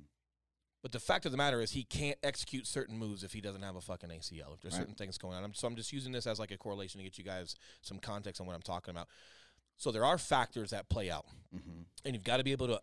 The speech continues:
Speaker 1: assess those things in real time and just, again, like, do the best that you can with what you have at the time that you have it and get what you came for out of that experience or that, out of that endeavor, out of that relationship. And then you've gotta be able to take that and move on. And a lot of, a,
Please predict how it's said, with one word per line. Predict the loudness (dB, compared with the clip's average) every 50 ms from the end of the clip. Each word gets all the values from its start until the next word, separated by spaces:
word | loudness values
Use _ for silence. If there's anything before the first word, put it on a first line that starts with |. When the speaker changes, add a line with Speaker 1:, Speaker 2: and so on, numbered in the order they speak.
| _ -4
Speaker 1:
assess | -2 -2 2 4 4 4 4 4
those | 4 4 4 4
things | 2 0 0 0 -2
in | -2 0
real | 2 4 4 4
time | 4 4 4 2 2 0 -4 -12 -20 _ _ _ _
and | -6 -4 0
just, | 0 0 0 -2 -6 _ _ _ _
again, | -6 -2 0 0 2 2
like, | 0 -2 -4 _ _ _ _ _ _ -4 -2
do | 0 0
the | 0
best | 2 2 2 2 2
that | 0 -4 -4
you | -4
can | -2 -2 0 0 0
with | -2 -4
what | -4 -4 -2 -2
you | -2
have | 0 0 -2
at | -4 -6
the | -8
time | -6 -6 -4 -4
that | -6 -6 -6
you | -6
have | -4 -2 -2 -2 -2
it | -4 -6 -8 -14 -18 -18 -18 -12 -10
and | -8 -8 -2
get | -2 -2 -2
what | -2 -4 -4
you | -6 -6
came | -4 -4 -4 -4 -4 -4
for | -4 -2 -2 0
out | 0 -2
of | -2
that | -4 -4 -4
experience | -2 -2 -2 -2 -2 -2 0 -2 -2 -2 -4
or | -4
that, | -4 -4 -6 -4 -4
out | -4 -2 -2
of | -2 -4
that | -6 -6
endeavor, | -6 -4 -2 -2 0 0 0 -2 -2
out | -2 -4
of | -4 -4
that | -4 -6 -6
relationship. | -6 -6 -4 -4 -2 -2 -2 -2 -2 -2 -2 -2 -6 -8
And | -8
then | -6 -6
you've | -6 -4 0
gotta | 4 4 4 4 4
be | 2
able | 0 0
to | -2 -2
take | -2 -2 -2 2
that | 4 4 4 4
and | 2 -2 -4
move | -4 0 2
on. | 4 4 4 4
And | 2 -2 -6 -12 -16 -18 -10 -2 0
a | 0
lot | 0 2 4 4 4 4
of, | 2 2 -2 -6 -2 _
a, | 0 0 0